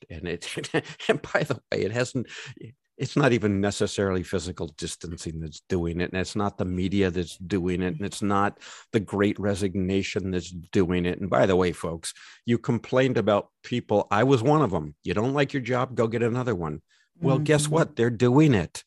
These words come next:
Speaker 2: Mm-hmm. They are.
Speaker 1: You can't complain about it now. Good for
Speaker 2: Mm-hmm.
Speaker 1: them. And
Speaker 2: Tired of working the grunt work.
Speaker 1: and so you see all these things, and it's like, one more crisis, one more trauma, one more drama, one more
Speaker 2: Mm-hmm.
Speaker 1: problem, one more wall,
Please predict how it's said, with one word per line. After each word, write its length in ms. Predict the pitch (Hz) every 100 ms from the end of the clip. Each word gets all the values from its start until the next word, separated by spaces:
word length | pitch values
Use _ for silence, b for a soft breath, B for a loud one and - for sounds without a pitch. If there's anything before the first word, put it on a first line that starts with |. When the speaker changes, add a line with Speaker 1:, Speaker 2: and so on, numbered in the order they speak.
| b b b -
Speaker 2:
Mm-hmm. 520 | 185 175 147 180 175
They 180 | 170 147
are. 440 | 156 175 175 165 -
Speaker 1:
You 60 | -
can't 280 | 185 185 -
complain 480 | 151 139 160 220
about 320 | 202 120 107 92
it 160 | 85
now. 340 | 98 90 80 76 90
Good 180 | 175 170
for 140 | 165
Speaker 2:
Mm-hmm. 80 | -
Speaker 1:
them. 520 | 190 208 127 87 85 80 _
And 180 | 117 110
Speaker 2:
Tired 400 | 160 180 196 165
of 180 | 147 151
working 280 | 147 160 151
the 80 |
grunt 280 | 139 147 135
work. 440 | 151 147 147 - -
Speaker 1:
and 220 | 135 127
so 120 | -
you 180 | 135 123
see 240 | 120 165 175
all 160 | 135
these 260 | 123 113 -
things, 400 | 113 107 110 104
and 140 | 98
it's 160 | 98 -
like, 120 | 95
one 320 | 82 80 87 92
more 160 | 98
crisis, 580 | - 92 82 - 80 -
one 160 | 82 85
more 220 | 87 92
trauma, 460 | - 85 76 78 78
one 240 | 76 80
more 200 | 98 107
drama, 520 | 92 92 92 92 92
one 260 | 85 92 117
more 240 | 131 107
Speaker 2:
Mm-hmm. 120 | 107
Speaker 1:
problem, 520 | 151 92 95 95 92 90
one 160 | 104
more 180 | 147 143
wall, 420 | 127 98 98 98